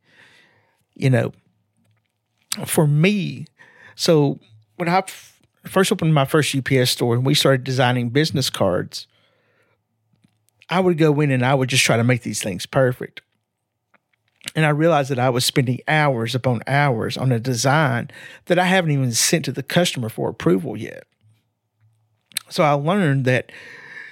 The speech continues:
whenever me and the customer were talking about the design of the business card, I would sketch it out, and then I would go make the business card. I'd send the customer a proof, and then the customer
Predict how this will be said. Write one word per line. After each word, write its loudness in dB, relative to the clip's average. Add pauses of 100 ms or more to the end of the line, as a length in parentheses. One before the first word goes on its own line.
(200)
whenever 2
me 0
and 0
the 0
customer 0
were 2
talking 2
about 0
the 0
design 0
of 0
the -2
business -4
card, -4 (460)
I 2
would 2
sketch 0
it 0
out, -2 (680)
and 0
then 2
I 2
would 0
go 0 (340)
make 2
the -6
business 0
card. 2
I'd 2
send 0
the -2
customer -2
a -2
proof, -2 (340)
and 2
then 2
the 2
customer -2